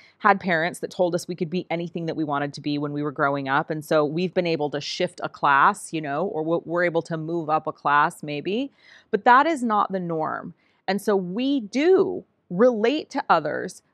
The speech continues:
based upon our financial classes. And you know this feeling, right? Like, for me, I was a kid who was middle class, lower to middle class growing up.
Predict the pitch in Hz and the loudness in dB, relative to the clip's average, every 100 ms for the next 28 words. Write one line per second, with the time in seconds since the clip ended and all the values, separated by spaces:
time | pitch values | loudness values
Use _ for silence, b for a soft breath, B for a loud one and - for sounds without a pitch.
0 | _ 156 180 214 247 - - - - 185 | _ -6 0 0 0 -8 -6 -6 -2 0
1 | 170 156 - 170 170 185 175 151 151 180 | 2 0 0 -2 0 -2 -2 -4 -6 -8
2 | 170 269 294 277 131 - - b b b | -2 2 2 2 -6 -8 -16 b b b
3 | - 214 247 240 254 277 254 - 277 370 | -2 0 2 2 2 2 -2 -2 -2 0
4 | - 135 143 147 226 294 202 185 - 214 | -4 -4 -2 0 0 -2 -4 -4 -4 -4
5 | 208 185 190 254 277 - 180 208 220 220 | -2 -2 -2 -2 -2 0 2 2 0 -4
6 | - 185 214 220 208 180 170 175 170 - | 0 2 2 0 0 2 2 0 -2 -10
7 | - - 180 208 262 - 156 185 247 - | -12 -4 2 2 2 4 6 6 4 -4
8 | - 170 175 185 190 190 - _ _ _ | 0 2 4 2 2 0 -8 _ _ _
9 | _ _ - 294 180 165 170 147 202 - | _ _ -2 2 2 4 6 8 8 4
10 | 180 160 151 151 196 277 | 0 2 2 2 4 2